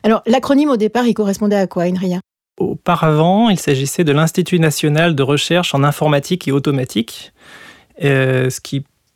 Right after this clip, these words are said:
Speaker 2: peut-être parce que le, le, ce sigle était devenu un peu désuet, est devenu une marque.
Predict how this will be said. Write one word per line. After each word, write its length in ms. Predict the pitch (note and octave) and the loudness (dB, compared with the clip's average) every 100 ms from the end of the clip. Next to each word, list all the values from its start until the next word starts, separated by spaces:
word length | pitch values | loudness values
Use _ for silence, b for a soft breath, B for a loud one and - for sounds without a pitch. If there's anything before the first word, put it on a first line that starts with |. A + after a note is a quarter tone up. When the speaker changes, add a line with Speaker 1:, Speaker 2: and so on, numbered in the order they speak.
| _ - | _ -2
Speaker 2:
peut-être 400 | D#3 - E3+ - | -2 0 -2 0
parce 220 | C3+ - | -6 -2
que 100 | D3 | 0
le, 280 | C3+ C3 B2+ - - | 2 2 0 -2 -2
le, 380 | C3 B2+ A#2 | -2 -2 -4
ce 400 | - - B2 B2 | -6 -8 -6 -6
sigle 320 | - - D#3 C3 | -8 -6 -4 -2
était 160 | C#3 | 0
devenu 260 | C3 B2+ C#3 | 0 0 0
un 80 | C3+ | 0
peu 140 | C#3+ | 0
désuet, 480 | C#3 C3 C3 C#3 F3+ | 2 2 0 2 2
est 60 | |
devenu 280 | C#3 C3 C#3 | 2 0 0
une 120 | C3+ | -2
marque. 440 | B2+ - - - | -2 -4 -8 -20